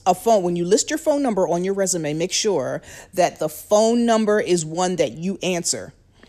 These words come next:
It is your phone. If it is a landline, make sure that you have, um, an answering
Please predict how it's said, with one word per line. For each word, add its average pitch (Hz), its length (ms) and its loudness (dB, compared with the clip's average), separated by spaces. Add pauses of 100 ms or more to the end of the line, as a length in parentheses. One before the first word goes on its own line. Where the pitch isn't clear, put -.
(120)
It 160 100 -2
is 156 180 -4
your 175 280 4
phone. 151 580 -4 (460)
If 190 160 2
it 202 100 2
is 185 140 2
a - 20 2
landline, 247 1700 0 (260)
make 180 200 -6
sure 185 220 -4
that 180 180 -4
you 185 180 -6
have, 175 480 -2
um, 156 420 -4
an 165 160 -6
answering 180 880 -2